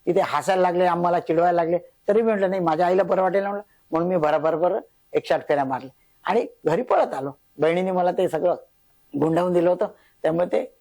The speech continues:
घालून गेलं आणि नंतर घरी आलो. नंतर, पण नंतर आई कालांतराने त्या कॅन्सरमधून उठली नाही, ती वारली.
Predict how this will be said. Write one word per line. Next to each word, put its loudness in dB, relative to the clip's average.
घालून -2
गेलं 0
आणि -4
नंतर -4
घरी 2
आलो. -2
नंतर, 0
पण 0
नंतर 2
आई 2
कालांतराने 0
त्या -2
कॅन्सरमधून 0
उठली 2
नाही, -10
ती -2
वारली. 2